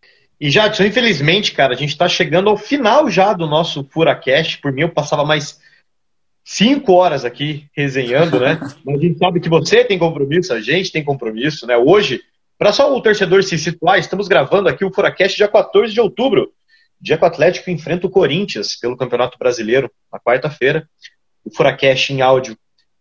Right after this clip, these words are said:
Speaker 1: vai ao ar amanhã, na quinta-feira, né? E trechinhos dele vão ser passados hoje na transmissão do Furacão Play Atlético e Corinthians.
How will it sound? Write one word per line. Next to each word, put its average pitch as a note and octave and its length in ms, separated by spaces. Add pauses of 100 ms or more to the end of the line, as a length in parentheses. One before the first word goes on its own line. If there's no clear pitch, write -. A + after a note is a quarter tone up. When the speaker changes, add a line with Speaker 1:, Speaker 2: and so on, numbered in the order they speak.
(120)
Speaker 1:
vai C3 400 (420)
ao C#3+ 200
ar E3+ 100
amanhã, F#3+ 460 (100)
na A#2+ 140
quinta-feira, G3 680 (340)
né? E3 220 (320)
E G3 120
trechinhos A#3+ 560
dele G3 400 (100)
vão F3+ 100
ser G3 180
passados G#3 580
hoje G3 320
na C3 100
transmissão E3+ 460
do F#3 80
Furacão F#3+ 360
Play D#3+ 220
Atlético F3 380
e - 20
Corinthians. F3+ 580